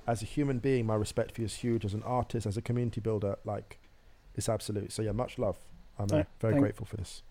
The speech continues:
Speaker 2: Thanks, Musa. Same back at you. If people wanna, um, find you and your work online, where's the best place for them to go?
Speaker 1: Uh, well, uh, obviously for this book, I've gotta plug it. So rough trade books dot com,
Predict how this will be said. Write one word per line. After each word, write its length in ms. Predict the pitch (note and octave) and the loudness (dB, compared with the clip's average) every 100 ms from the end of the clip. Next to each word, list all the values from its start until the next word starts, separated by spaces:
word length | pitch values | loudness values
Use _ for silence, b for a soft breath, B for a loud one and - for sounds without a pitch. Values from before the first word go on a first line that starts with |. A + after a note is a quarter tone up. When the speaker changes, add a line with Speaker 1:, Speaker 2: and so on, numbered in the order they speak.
| - | -8
Speaker 2:
Thanks, 260 | D3+ C#3 - | -2 -2 0
Musa. 240 | C3 A2 | -4 -4
Same 280 | G#2+ D3+ D3 | -2 4 4
back 260 | B2 D3 - | 4 0 2
at 120 | D#3+ | 4
you. 100 | D3+ | 6
If 120 | D3+ | 4
people 280 | - G#3 G3+ | 4 4 4
wanna, 380 | G3+ G3 F3+ F3 | 4 8 8 8
um, 360 | E3 D3+ C#3 C#3 - | 6 8 10 8 6
find 600 | - D3+ D3 C#3+ C3 D3 | 6 8 12 12 10 6
you 340 | C3 B2 C#3+ | -2 8 10
and 100 | C3+ | 12
your 80 | C#3 | 10
work 340 | B2+ C#3 B2 C#3+ | 8 4 4 4
online, 460 | C3 C#3 C3 B2 | 8 8 8 4
where's 180 | B2+ C3 | 4 2
the 60 | C3 | 2
best 340 | C#3 B2 - | 4 2 0
place 240 | - B2 - | 0 0 0
for 100 | - | -2
them 160 | B2+ | -2
to 120 | A2+ A2 | -2 -4
go? 360 | C#3+ B2 A#2 - b b b b b b b - - | -4 -4 -6 -8 b b b b b b b -12 8
Speaker 1:
Uh, 240 | C#3+ C#3 C3+ | 12 12 12
well, 220 | D3 C#3+ | 12 12
uh, 160 | D3+ C#3+ | 12 12
obviously 300 | D3 D3 D3 | 10 6 2
for 60 | - | 2
this 120 | B2 | 6
book, 180 | - - | 8 8
I've 60 | |
gotta 140 | B2+ A#2+ | 6 4
plug 260 | - C3 | 8 6
it. 100 | B2 | 6
So 320 | - A#2+ A2+ A2+ | 2 4 4 2
rough 220 | B2 D3 - | 10 10 10
trade 240 | C#3 A#2 | 6 8
books 240 | C3 - | 4 2
dot 200 | - B2+ | 4 4
com, 380 | - C3 A#2+ C3+ | 6 8 8 4